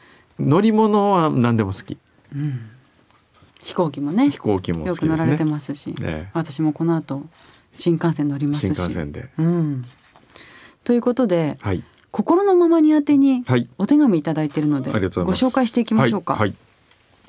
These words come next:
Speaker 2: 小山君堂様、宇賀なつみ様、えらく暑かった夏も終わり、すっかり秋らしくなってきましたね。
Speaker 1: あー、あ、ありがとうございます。そうですね。
Speaker 2: 気持ちのいい、過ごしやすい秋が以前に比べて短くなった気がします。
Speaker 1: うん。
Speaker 2: 秋はどう過ごすか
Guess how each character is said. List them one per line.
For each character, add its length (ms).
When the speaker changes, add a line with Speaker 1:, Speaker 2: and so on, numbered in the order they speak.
Speaker 2:
小 120
山 280
君 300
堂 140
様、 260
宇 100
賀 120
な 140
つ 120
み 140
様、 340
え 100
ら 140
く 120
暑 220
か 100
っ 40
た 120
夏 300
も 160
終 40
わ 100
り、 240
す 140
っ 100
か 120
り 120
秋 180
ら 120
し 60
く 80
な 120
っ 40
て 120
き 120
ま 140
し 60
た 100
ね。 240
Speaker 1:
あ 20
ー、 20
あ、 20
あ 20
り 60
が 60
と 100
う 40
ご 40
ざ 60
い 20
ま 120
す。 140
そ 80
う 20
で 80
す 60
ね。 60
Speaker 2:
気 40
持 80
ち 160
の 180
い 220
い、 60
過 180
ご 160
し 140
や 120
す 160
い 100
秋 240
が 220
以 80
前 120
に 120
比 100
べ 100
て 120
短 400
く 80
な 120
っ 20
た 140
気 120
が 140
し 100
ま 160
す。 140
Speaker 1:
う 40
ん。 20
Speaker 2:
秋 280
は 140
ど 260
う 40
過 180
ご 160
す 140
か 220